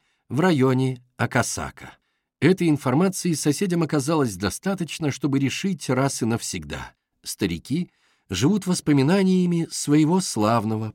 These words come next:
прошлого. Минуло лето, а за ним и осень. Любопытство и толки вокруг пожилых супругов утихли. Приближался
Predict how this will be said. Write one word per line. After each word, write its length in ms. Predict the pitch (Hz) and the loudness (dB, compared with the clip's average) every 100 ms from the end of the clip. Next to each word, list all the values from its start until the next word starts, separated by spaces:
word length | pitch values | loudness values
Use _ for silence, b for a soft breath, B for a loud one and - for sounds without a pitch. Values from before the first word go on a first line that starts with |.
| - | -4
прошлого. 680 | 87 80 - - 65 - _ _ _ _ _ _ | -2 -2 -4 -10 -14 -18 _ _ _ _ _ _
Минуло 380 | 101 190 196 175 | 0 2 2 2
лето, 460 | 107 92 85 85 - _ _ _ | 2 0 -2 -10 -16 _ _ _
а 100 | - | -2
за 180 | 120 110 | 0 2
ним 260 | 98 113 139 | 2 2 0
и 180 | 113 113 | 0 0
осень. 500 | 85 73 - 65 - _ _ _ _ - | 0 -4 -10 -14 -20 _ _ _ _ 0
Любопытство 720 | 127 117 113 131 120 - 101 | 2 2 0 -2 -4 -2 0
и 120 | 101 | 2
толки 400 | 95 156 143 - | 2 0 0 -2
вокруг 420 | 85 90 104 127 | -6 -6 -4 -6
пожилых 460 | - 101 104 101 95 | -2 -2 0 0 -2
супругов 640 | - 82 113 160 151 143 - | -6 -8 -2 -2 -2 -6 -6
утихли. 680 | 123 120 90 82 - - - _ _ _ _ | -6 -4 -6 -6 -10 -20 -20 _ _ _ _
Приближался 840 | 104 104 104 104 190 185 - 170 | -2 0 0 2 0 0 -2 -6